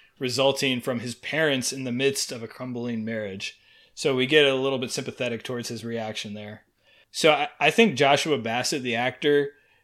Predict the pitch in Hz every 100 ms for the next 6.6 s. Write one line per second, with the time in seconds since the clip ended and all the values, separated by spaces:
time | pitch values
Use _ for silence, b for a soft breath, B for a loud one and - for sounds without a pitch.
0 | _ 139 139 151 151 151 147 - 139 139
1 | 143 131 120 127 151 131 131 123 113 117
2 | 127 139 123 117 120 135 151 - 156 147
3 | - 120 127 127 127 117 131 127 123 120
4 | 117 110 120 127 123 113 117 110 110 120
5 | 110 107 135 131 120 135 127 127 127 135
6 | 123 120 127 120 131 127